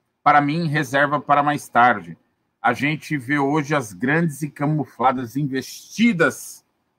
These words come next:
naquela região. Brilhante, Ara Labiak, não Ana, é Ara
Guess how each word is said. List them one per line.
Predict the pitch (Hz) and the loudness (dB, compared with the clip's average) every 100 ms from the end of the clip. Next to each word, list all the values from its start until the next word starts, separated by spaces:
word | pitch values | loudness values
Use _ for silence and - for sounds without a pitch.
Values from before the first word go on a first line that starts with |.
| _ | _
naquela | - 131 - 131 | -2 2 4 4
região. | 127 113 110 | 2 -2 -2
Brilhante, | 113 170 156 - 156 - _ _ _ _ _ _ _ _ - | 0 2 0 0 -4 -6 _ _ _ _ _ _ _ _ 2
Ara | 139 156 151 - | 6 8 8 4
Labiak, | 139 143 147 151 131 135 120 113 | 2 6 6 6 4 4 2 -4
não | 127 139 127 | -2 0 0
Ana, | 139 123 104 - _ - | 0 0 -2 -6 _ -8
é | 110 101 | -4 2
Ara | 127 156 - - | 4 6 4 0